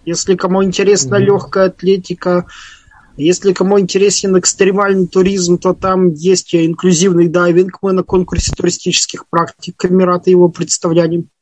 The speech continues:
Speaker 1: Тоже немножко в другую сторону, где находится граница со Свердловской областью, город Верхний Уфалей, озеро Яткуль, тоже в сторону Свердловской области.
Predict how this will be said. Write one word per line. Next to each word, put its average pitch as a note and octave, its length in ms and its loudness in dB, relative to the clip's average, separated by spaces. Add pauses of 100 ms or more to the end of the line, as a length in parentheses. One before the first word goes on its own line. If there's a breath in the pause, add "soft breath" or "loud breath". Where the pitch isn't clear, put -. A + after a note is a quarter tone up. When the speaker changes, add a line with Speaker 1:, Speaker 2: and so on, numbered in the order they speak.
(760 loud breath)
Speaker 1:
Тоже F#3 200 0
немножко F#3+ 420 2
в E3 60 -2
другую F#3 340 2
сторону, E3+ 760 0 (420)
где D#3 180 0
находится E3+ 720 0
граница F3+ 560 0
со - 120 -4
Свердловской F3 760 2 (100)
областью, D3+ 760 0 (460 soft breath)
город E3 460 0
Верхний A3 420 0
Уфалей, F#3 640 0
озеро D#3+ 400 2
Яткуль, G3+ 720 0 (460)
тоже E3+ 400 -2 (100)
в - 80 -14
сторону E3+ 380 2
Свердловской E3 640 0
области. D3 500 -2